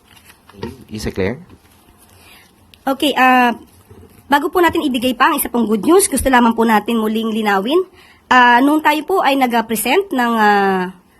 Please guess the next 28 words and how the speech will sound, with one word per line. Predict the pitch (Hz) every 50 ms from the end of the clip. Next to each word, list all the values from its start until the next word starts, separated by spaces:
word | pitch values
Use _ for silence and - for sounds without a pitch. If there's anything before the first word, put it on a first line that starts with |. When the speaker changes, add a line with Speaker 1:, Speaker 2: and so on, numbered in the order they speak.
| _ _ _ -
Speaker 2:
face, | - - 294 285 294 285 - - -
ah, | 262 220 208 - -
ah, | - 196 202 196 185 - - _ _ -
ng | 240 240 226
larawan | 240 233 220 226 240 240 240 285 370 403
ni, | 349 302 277 254
ah, | 233 214 202 202 196 190 185 175 - _ _ _ _ _ _ _
ah, | - 208 196 185
First | - 240 233 -
Lady, | 254 254 254 240 196 247 277 -
kasama | 277 - 247 226 220 214 220
po | 226 214 220
yung | 214 208 196
mga | 202 190 190 196 190 185 185 190 190 - - - - - - -
representatives | 269 277 302 285 - 302 294 277 - 285 269 269 220 - 277
ng | 254 233 220
Girl | 190 214 220 214
Scouts | 214 - - 185 214 - -
of | - 240
the | 214
Philippines, | 202 226 190 185 185 208 233 262 294 302 - - - - - - _ _
ang | 262 277 285
date | 247 302 302 302 -
po | 302
nun | 285 285 269 269 285 294 - 226
ay | 226 233 220
March | 220 220 220 214 214 214 - - - -
eleven. | 233 214 202 190 180 165 175 160 147